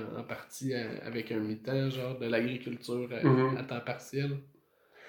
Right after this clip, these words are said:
Speaker 2: Mais, mais, mais je crois qu'on se rend pas bien compte que toute l'agriculture européenne fonctionne comme ça, hein. Je veux dire, le, les, les, les,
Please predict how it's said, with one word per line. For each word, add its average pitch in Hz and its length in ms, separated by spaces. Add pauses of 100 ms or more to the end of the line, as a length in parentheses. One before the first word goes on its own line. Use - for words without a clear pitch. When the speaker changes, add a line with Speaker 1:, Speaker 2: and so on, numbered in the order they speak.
(320)
Speaker 2:
Mais, 185 160
mais, 190 200
mais 196 80
je 143 80
crois 196 140
qu'on 190 100
se - 100
rend 170 100
pas 170 120
bien 151 220
compte 165 320
que 139 300 (500)
toute 160 160
l'agriculture 135 640
européenne 123 560
fonctionne 139 680
comme 101 160
ça, - 160
hein. 135 260
Je 113 120
veux 110 100
dire, 113 140
le, 107 320 (720)
les, 113 260
les, 107 600
les, 104 300